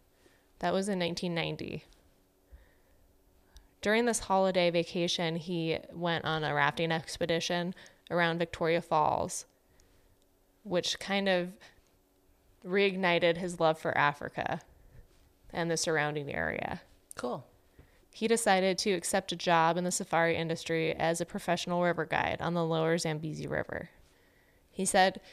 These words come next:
Speaker 1: "To me, the best way in the world to experience African wildlife is from the back of a Canadian-style canoe."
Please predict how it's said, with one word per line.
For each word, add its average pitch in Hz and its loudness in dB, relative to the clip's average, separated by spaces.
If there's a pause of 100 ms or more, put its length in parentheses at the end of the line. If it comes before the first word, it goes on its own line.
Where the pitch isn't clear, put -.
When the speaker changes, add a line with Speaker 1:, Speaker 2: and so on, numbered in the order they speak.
(380)
Speaker 1:
"To - -4
me, 247 0
the 190 -4
best 226 2
way 262 4
in 262 2
the 262 2
world 196 2
to - 0
experience 165 -2
African 185 -4
wildlife 151 0 (340)
is - -6
from 180 -2
the 160 0
back 156 2
of 180 -2
a 156 0
Canadian-style 160 -2
canoe." 208 -6